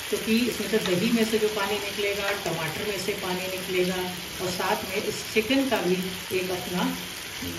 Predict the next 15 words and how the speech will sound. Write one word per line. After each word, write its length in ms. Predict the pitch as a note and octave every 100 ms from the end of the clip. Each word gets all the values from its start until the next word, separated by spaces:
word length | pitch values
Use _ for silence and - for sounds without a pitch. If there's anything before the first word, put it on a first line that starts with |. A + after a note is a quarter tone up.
| E3 D#3+ -
पानी 160 | F3+ F3+
निकलेगा 480 | F#3 - - F3+ F3
इसमें 320 | E3+ F3+ F3
से। 120 | B3+ C#4 - - - -
तो 140 | G3
हम 80 | G#3
क्या 160 | G#3 G3
कर 120 | G3+
देंगे, 300 | F3 F#3 A#3
इसको 460 | G#3 - A3 D4 D#4+ - - - - - - D#3
लिड 280 | F#3 - -
को 60 | A3+ - - - - -
टाइट 280 | F3 C4 C4
करके 260 | F#3 F3+ G#3+ A#3+ - - - - - - - -
हम 220 | G3 G#3